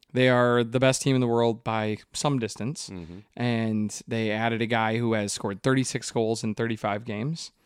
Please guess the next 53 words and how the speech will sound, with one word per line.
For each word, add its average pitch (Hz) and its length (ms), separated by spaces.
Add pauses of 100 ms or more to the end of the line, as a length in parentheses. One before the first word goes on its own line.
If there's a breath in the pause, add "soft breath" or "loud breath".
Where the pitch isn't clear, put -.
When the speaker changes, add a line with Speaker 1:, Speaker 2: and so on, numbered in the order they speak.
(220 loud breath)
Speaker 2:
It's - 180
the 131 120
Warriors 127 460
adding 95 300
Kevin 85 240
Durant. 76 480 (180)
Speaker 1:
It 123 140
is. 82 240
Speaker 2:
But 110 160
when 104 140
Kevin 98 240
Durant 87 200
was 82 120
actually 80 240
good 76 260
and 76 80
not 76 160
washed 73 300
up 69 120
like 73 100
he 73 60
is 69 100
now. 69 300
Speaker 1:
Yeah. 95 600
Um, 127 320
so 131 260
Erling 147 300
Haaland 131 420
is 110 640
just 113 520 (180)
destroying 120 840
the 104 140
league. - 360 (320 soft breath)
He 120 320
set 127 240
the 127 80
record 123 540
in 127 140
his 110 140
first 151 280
ever 120 180
season 113 300
in 98 60
the 98 80
league 104 240
for - 100
the 104 80
most 104 300
goals 98 260
in 104 100
a 98 60
season. 101 440 (200 loud breath)
Speaker 2:
Mm. 87 200